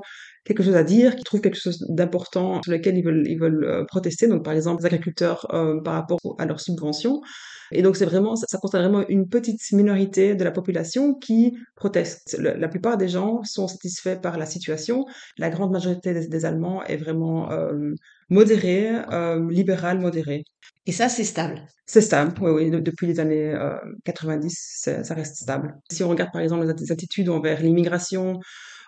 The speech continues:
Speaker 1: ou envers, euh, l'État-providence, euh, ou envers les droits, euh, pour les homosexuels, les atti-, les attitudes des Allemands, de manière générale, euh, suivent une,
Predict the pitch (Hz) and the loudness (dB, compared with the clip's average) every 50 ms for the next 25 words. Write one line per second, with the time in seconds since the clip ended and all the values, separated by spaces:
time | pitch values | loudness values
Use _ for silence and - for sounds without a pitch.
0 | _ - 190 185 175 170 165 165 165 165 165 165 160 165 - - 170 165 160 160 | _ 4 6 6 8 6 6 6 4 6 6 4 4 2 2 2 4 4 6 6
1 | 160 165 165 170 - 175 160 - - 175 165 175 165 180 185 196 196 190 190 - | 6 6 6 4 4 0 0 0 0 2 2 4 4 4 2 2 2 0 0 -2
2 | - - - - - 175 170 165 160 160 156 160 160 160 160 160 - - - 175 | -2 -4 -4 -2 -2 0 2 2 4 4 4 4 2 2 2 0 0 0 2 2
3 | 160 160 160 165 165 165 - 160 160 160 165 160 156 160 156 - - 147 156 156 | 4 4 4 4 4 2 2 0 0 2 2 2 2 0 -2 -2 0 0 2 2
4 | 147 170 160 170 165 160 156 151 - - 156 156 151 151 151 160 151 160 160 156 | 2 0 0 2 2 2 2 0 0 0 0 2 0 0 -2 -2 0 0 0 2
5 | 156 156 156 160 147 160 160 156 151 - 160 - - - 202 202 208 208 208 - | 2 2 2 2 2 2 0 0 -2 -4 -8 -4 0 4 4 6 4 4 2 -4
6 | - - - - - - - - 156 - 160 165 170 170 175 - 170 185 180 - | -12 -16 -18 -18 -18 -18 -4 -2 2 2 4 2 2 0 -4 -2 -2 -2 -2 -2
7 | 180 - 196 170 160 170 160 165 160 160 170 190 226 247 247 226 196 175 180 180 | -2 -2 -2 2 4 4 6 6 6 4 4 4 2 2 2 2 2 2 2 4
8 | 170 175 175 160 160 165 165 165 160 185 196 190 190 - - 170 170 165 165 - | 2 2 2 0 0 0 0 0 0 2 4 4 4 4 4 2 0 0 -2 0
9 | - 214 208 202 190 160 165 - - - 170 160 160 156 156 151 | 2 4 6 6 4 2 -2 -4 -4 0 0 2 2 2 0 0